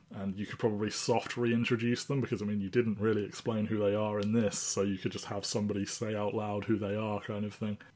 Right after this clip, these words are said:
My response to them having so much shit was, what if you turn some of these, like, five hundred T V shows into specials? And, like, I, even if it's bad, I would rather sit down and watch something bad for half an hour than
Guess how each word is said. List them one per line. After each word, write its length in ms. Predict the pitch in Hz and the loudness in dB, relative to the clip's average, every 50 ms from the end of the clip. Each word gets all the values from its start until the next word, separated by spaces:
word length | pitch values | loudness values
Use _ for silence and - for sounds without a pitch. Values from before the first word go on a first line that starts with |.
| - | 0
My 240 | - 143 139 143 143 | 2 6 8 8 8
response 560 | 139 131 135 - - - 139 143 143 - - | 8 6 6 4 4 4 2 2 2 0 -4
to 60 | - 120 | 0 4
them 180 | 120 123 117 | 4 4 6
having 340 | 107 120 120 110 113 110 110 | 6 6 6 6 6 2 2
so 220 | - - - 117 113 | 2 2 2 2 2
much 200 | 110 110 101 - | 2 0 0 0
shit 360 | - - - 131 120 107 - | 0 2 4 4 4 4 4
was, 260 | 104 104 101 101 - - - - - - - - | 0 -2 -2 -2 -6 -12 -18 -20 -20 -10 -2 4
what 200 | 117 117 117 117 | 4 4 4 4
if 120 | 113 - - | -2 0 -2
you 80 | 117 | -2
turn 300 | 104 - 120 113 107 104 | 0 2 2 4 4 4
some 240 | 101 - 113 104 107 | 2 2 2 2 2
of 140 | 104 98 - | 2 0 0
these, 400 | 113 104 101 101 95 - - - - _ _ - | 0 0 0 0 0 -2 -4 -4 -8 _ _ -4
like, 220 | - 104 98 - - | -2 -2 -2 -2 -4
five 280 | - - 117 107 104 | 0 0 2 2 2
hundred 340 | - 117 107 104 104 101 98 | 2 2 2 2 0 0 -2
T 160 | - 113 107 | 0 -2 0
V 140 | 101 104 104 | 0 0 0
shows 320 | 98 - 107 98 98 92 90 | 0 2 2 2 2 2 0
into 220 | - 98 92 - 104 | -4 -4 -4 -2 -4
specials? 720 | - - 117 107 101 - - 101 95 95 92 - - - - _ - _ - | -2 -2 0 -2 -2 -2 -2 -2 -2 -2 -2 -4 -8 -10 -14 _ -20 _ -8
And, 220 | - 104 98 95 98 | -6 -4 -2 -2 -2
like, 200 | 101 95 95 - - - - - - - - - - - _ - | -2 -4 -4 -6 -10 -20 -20 -20 -20 -20 -20 -20 -20 -20 _ -10
I, 280 | - - 123 120 123 120 - | -4 2 4 6 6 6 8
even 240 | 143 143 143 156 | 6 8 8 8
if 80 | 143 131 | 8 6
it's 120 | 139 107 | 6 6
bad, 340 | - 127 123 120 110 104 101 | 6 6 6 6 6 4 4
I 80 | 104 104 | 2 2
would 160 | 107 104 98 | 2 2 2
rather 240 | 107 107 107 107 104 | 2 4 4 4 4
sit 240 | - - 117 107 104 | 2 2 2 2 2
down 200 | 107 104 101 101 | 2 2 2 2
and 60 | 101 | 2
watch 220 | 104 104 101 - | 2 2 0 0
something 380 | - 113 104 101 - 107 101 98 | -2 0 0 0 2 0 0 2
bad 360 | 104 104 101 101 98 98 - | 2 2 0 0 -2 -4 -6
for 160 | - - 107 | -4 -4 -2
half 260 | 92 110 101 95 - | 0 0 -2 -2 -2
an 80 | 104 107 | -2 0
hour 360 | 107 107 104 104 101 98 98 | 0 2 2 2 0 0 -2
than 380 | 95 110 107 101 101 98 95 | -2 -2 -2 -2 -2 -2 -4